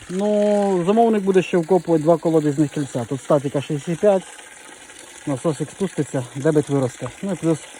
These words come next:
скважина ще розкачається. Ну, покажу вже в кінці. Монтуємо насосну станцію Лео. Зараз тут все уберемо, підключимось і покажу кінцевий результат. Ну, ось і кінцевий результат.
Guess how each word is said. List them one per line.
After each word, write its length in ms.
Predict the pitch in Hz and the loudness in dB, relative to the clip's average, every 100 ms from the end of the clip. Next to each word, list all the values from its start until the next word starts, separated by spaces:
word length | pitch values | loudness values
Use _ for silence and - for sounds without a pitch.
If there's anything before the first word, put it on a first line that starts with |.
| - | -16
скважина 420 | - 156 143 139 | -2 0 0 -2
ще 220 | 123 143 | -4 -4
розкачається. 680 | 131 - 123 131 117 117 - - - - - - - - - - - - | -4 -6 -10 -6 -6 -6 -12 -16 -18 -18 -20 -20 -20 -20 -20 -20 -20 -6
Ну, 120 | 294 - - - | -6 -6 -16 -2
покажу 420 | 202 196 180 190 | 0 2 4 4
вже 140 | 165 | 4
в 80 | 165 | 0
кінці. 440 | 175 156 - 143 127 - - 131 135 | 2 2 2 -4 -4 -14 -20 -14 -6
Монтуємо 460 | 139 151 165 156 147 | -2 -2 2 2 4
насосну 400 | 143 156 156 160 | 0 -4 -4 -2
станцію 580 | 220 208 175 185 165 156 - | 0 0 0 0 0 -2 -2
Лео. 420 | 160 160 147 139 - - - - - - 139 | 2 4 4 0 -8 -20 -20 -20 -20 -10 -4
Зараз 220 | 139 131 - | -2 -4 -8
тут 100 | - | -10
все 140 | 139 | -6
уберемо, 440 | 131 143 180 185 - - - - - - - - - - - | -2 2 2 2 -4 -14 -20 -20 -20 -20 -20 -20 -20 -20 -12
підключимось 600 | 120 - 180 165 135 127 - - - - - - | -12 -4 -2 0 -4 -8 -14 -20 -20 -20 -20 -12
і 60 | 147 | -12
покажу 500 | - 110 117 135 131 - - | -10 -12 -8 -8 -10 -14 -10
кінцевий 340 | 123 139 131 123 | -8 -4 -2 -2
результат. 380 | 113 110 113 - - - - - - - - - - - - - - - - - - - | -4 -8 -12 -14 -18 -16 -12 -12 -10 -10 -10 -10 -10 -10 -10 -10 -10 -10 -10 -10 -10 -6
Ну, 360 | 190 220 208 208 | 0 4 6 4
ось 160 | 196 | 4
і 40 | 185 | 0
кінцевий 520 | 190 180 196 190 180 | 0 0 2 4 4
результат. 520 | 175 156 156 160 147 | 2 2 0 0 0